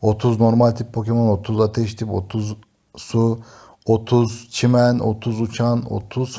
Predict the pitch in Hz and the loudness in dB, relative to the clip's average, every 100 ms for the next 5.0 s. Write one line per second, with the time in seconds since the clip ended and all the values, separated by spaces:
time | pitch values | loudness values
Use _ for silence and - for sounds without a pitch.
0 | - 95 92 - 113 117 - - _ 98 | -2 0 0 -2 -2 -2 -8 -20 _ -2
1 | 92 107 104 - _ _ _ - 101 120 | 0 -2 -6 -16 _ _ _ -8 -6 -4
2 | 107 117 107 120 110 95 110 117 117 117 | 0 2 4 2 2 0 0 0 0 0
3 | 117 117 104 95 - 139 107 92 - - | -2 -2 -4 -6 -2 0 0 -4 -12 -10
4 | 92 107 117 117 123 117 123 120 123 123 | -2 2 2 0 -4 -4 -2 0 0 -4